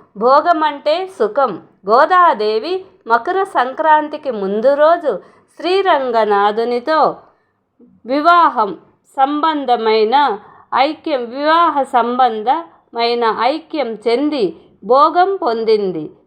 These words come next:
కనుక ఆ రోజును భోగి పండుగ అనే ఆచారం ఏర్పడింది. భోగి పండుగ నాడే శ్రీ గోదా కళ్యాణం,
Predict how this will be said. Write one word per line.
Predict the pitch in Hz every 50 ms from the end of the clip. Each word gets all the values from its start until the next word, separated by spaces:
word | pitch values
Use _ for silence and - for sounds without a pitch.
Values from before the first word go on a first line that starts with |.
| _ _ -
కనుక | 208 202 208 247 277 277 - 359 349 320 247 -
ఆ | 202 208 214 240 277 330
రోజును | 330 311 269 240 220 202 185 202 208 254 302 339 330
భోగి | 247 220 240 247 262 294 302 339 359
పండుగ | 349 - 262 214 214 220 214 214 208 208 247
అనే | 277 294 269 240 240 262 311 339
ఆచారం | 339 294 226 226 233 247 240 294 285 269 254 240 240 277 311 311 302
ఏర్పడింది. | 214 208 214 226 233 - 247 220 196 185 180 175 160 160 147 - - _ _ _ _ _ _ _ _ _ _ _ _ _ _ _ -
భోగి | 196 240 277 320 359 370 339 392 392
పండుగ | 392 302 254 240 254 285 302 349 339 349
నాడే | 330 269 220 202 202 202 208 294 320 277 202 175 - - _ _ _ -
శ్రీ | 311 302 311 294 233 175 180 - - _ _ 190
గోదా | 220 240 254 277 285 339 349 359 349
కళ్యాణం, | 339 - 311 269 247 240 226 226 220 208 202 214 247 277 269 226 170